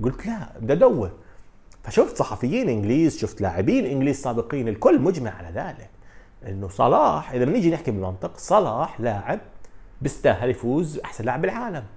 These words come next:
طبعًا مسألة أحسن لاعب عربي بالتاريخ هي انتهت زمان، يعني، هي ما ضلش فيها نقاش. فصلاح،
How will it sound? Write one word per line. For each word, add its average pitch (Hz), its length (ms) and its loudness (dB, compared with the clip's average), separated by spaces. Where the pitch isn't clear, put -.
طبعًا 151 140 2
مسألة - 280 0
أحسن 170 200 -2
لاعب 165 180 2
عربي 175 160 4
بالتاريخ - 400 0
هي 107 60 2
انتهت 107 340 0
زمان، 143 300 -2
يعني، 85 240 -10
هي 98 60 -8
ما 107 100 0
ضلش 127 240 0
فيها 120 120 -2
نقاش. 107 360 -6
فصلاح، - 560 -2